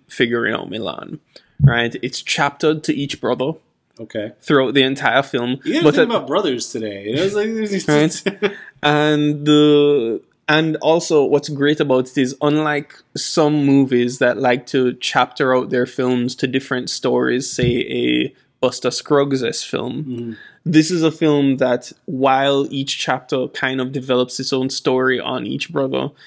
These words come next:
Speaker 1: it also has, like, the overarching thing continuing in a, like, a linear progression.
Speaker 2: Hmm.
Speaker 1: So you still kind of have things going on in the background with other
Speaker 2: Okay.
Speaker 1: characters
Speaker 2: Okay.
Speaker 1: progressing throughout the film. So it's not something where, like, you jump around in time and are
Speaker 2: Right.
Speaker 1: all confused.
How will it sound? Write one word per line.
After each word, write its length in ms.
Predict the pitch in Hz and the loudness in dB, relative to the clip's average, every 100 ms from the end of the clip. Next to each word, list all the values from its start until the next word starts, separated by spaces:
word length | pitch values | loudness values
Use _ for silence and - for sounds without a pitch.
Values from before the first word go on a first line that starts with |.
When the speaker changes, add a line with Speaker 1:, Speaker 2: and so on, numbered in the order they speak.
| - - | -20 -8
Speaker 1:
it 80 | 135 | -2
also 380 | 110 131 135 131 | 2 2 2 0
has, 220 | 131 127 | 0 0
like, 180 | 123 127 | -2 -2
the 120 | 120 | -4
overarching 720 | - 127 131 123 123 117 120 | 0 0 2 2 2 0 -6
thing 220 | 123 120 123 | -4 -4 -2
continuing 600 | 120 123 123 123 120 120 | -4 -2 0 0 0 0
in 160 | 123 | 0
a, 80 | 123 | 0
like, 280 | 127 131 117 | 0 -2 -2
a 20 | |
linear 420 | 123 127 123 123 | -2 0 2 0
progression. 760 | 117 - 92 95 - - - - _ _ | -2 -4 -4 -4 -6 -10 -10 -14 _ _
Speaker 2:
Hmm. 320 | - 156 127 113 | -4 -2 -2 -4
Speaker 1:
So 360 | 110 131 123 | 0 2 4
you 240 | 123 117 135 | 2 0 -2
still 340 | - 180 170 | 0 4 4
kind 320 | 151 160 143 | 4 0 0
of 80 | 135 | 0
have 260 | 135 123 131 | 0 -2 0
things 300 | 139 127 127 | 0 0 2
going 280 | 139 123 120 | 2 2 2
on 160 | 123 | 0
in 120 | 123 123 | -2 -2
the 80 | |
background 520 | 139 120 131 135 123 120 | 0 0 0 0 0 0
with 140 | 117 | 0
other 220 | 123 120 | 2 2
Speaker 2:
Okay. 80 | 123 | 2
Speaker 1:
characters 600 | 131 117 117 123 127 151 | 2 2 0 -4 -8 -8
Speaker 2:
Okay. 280 | 127 - 107 104 _ _ - | -12 -10 -10 -12 _ _ -2
Speaker 1:
progressing 580 | 143 139 139 175 127 | 0 4 2 2 -2
throughout 260 | 120 127 120 | 0 0 0
the 40 | 139 | 0
film. 220 | 135 120 | -2 0
So 120 | 135 | 2
it's 160 | 131 - | 2 2
not 200 | 143 - | -2 0
something 320 | 139 135 127 | -2 -2 -2
where, 140 | 123 | 0
like, 200 | 120 117 | 0 0
you 80 | 127 | -2
jump 280 | 131 135 127 | -2 -2 0
around 300 | 135 123 120 | 0 0 0
in 140 | 120 | -4
time 400 | 120 120 123 123 | -4 -4 -2 -4
and 100 | - | -6
are 140 | - - | -6 -4
Speaker 2:
Right. 100 | 107 | -4
Speaker 1:
all 80 | 120 | -2
confused. 640 | 120 123 123 120 117 | -4 -4 -4 -6 -8